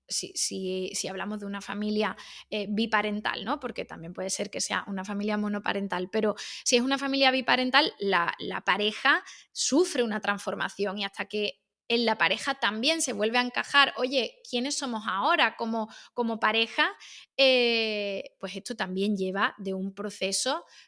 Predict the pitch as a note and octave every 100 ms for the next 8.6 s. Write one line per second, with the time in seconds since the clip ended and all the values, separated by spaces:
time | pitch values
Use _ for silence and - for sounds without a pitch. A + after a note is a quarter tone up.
0 | _ - G3+ F#3 F3+ G#3+ - G3 F#3+ G3
1 | C#4 B3+ - - - - G#3 A3 G#3+ D#4+
2 | E4 D#4+ _ _ _ - G3 G3+ - -
3 | G#3 A3+ A3 G3+ B3 D#4+ E4+ - C4+ B3+
4 | - C#4+ D4 D4 A3 G#3 A3 A3+ A#3+ A3+
5 | A#3 A#3 G#3+ G3+ - A3+ B3 B3 A#3 A3
6 | G3 - G3+ A3 A3+ G#3 G3+ - - -
7 | - C4+ B3 A3+ C4+ E4 C#4+ A#3 A3+ E4+
8 | D4+ B3 C4+ C4 A3+ F#3